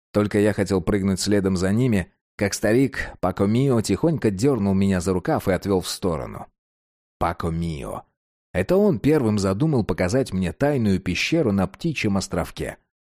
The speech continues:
Правда, мы её не нашли. Потом он стал правой рукой Арне,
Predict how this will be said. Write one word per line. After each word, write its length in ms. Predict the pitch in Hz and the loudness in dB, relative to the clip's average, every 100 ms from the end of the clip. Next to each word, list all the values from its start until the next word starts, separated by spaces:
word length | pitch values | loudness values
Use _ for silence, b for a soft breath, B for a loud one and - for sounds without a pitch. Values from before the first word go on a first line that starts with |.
| _ _ | _ _
Правда, 320 | - 123 101 | -4 0 0
мы 200 | 95 127 | 2 2
её 160 | 98 92 | 2 2
не 100 | 92 | 0
нашли. 440 | 87 - 67 53 - _ _ _ _ - | -2 -4 -8 -12 -16 _ _ _ _ -4
Потом 280 | - 196 | 0 2
он 80 | 208 | 0
стал 240 | - 95 80 | -2 -4 -2
правой 400 | - 143 165 107 | 0 2 2 2
рукой 340 | 92 117 135 | 2 2 0
Арне, 500 | - 90 85 95 104 | 0 -2 -2 -2 -2